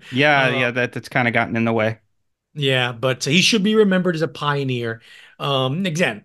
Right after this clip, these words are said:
Speaker 1: again, another one, another early hip hop great who, no, they, they were not an al-, they were not albums artists. They were singles artists.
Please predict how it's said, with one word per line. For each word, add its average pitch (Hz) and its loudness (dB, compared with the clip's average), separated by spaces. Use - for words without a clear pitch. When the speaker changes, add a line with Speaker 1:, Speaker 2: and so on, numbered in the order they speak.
Speaker 1:
again, 151 0
another 170 2
one, 117 0
another 151 -2
early 151 0
hip 139 -2
hop 135 -4
great 139 -2
who, 120 -4
no, 156 2
they, 139 0
they 156 -2
were 151 2
not 147 2
an 151 0
al-, 151 -2
they 143 2
were 147 4
not 156 2
albums 143 0
artists. 107 -2
They 107 -8
were 123 -4
singles 131 -2
artists. - -12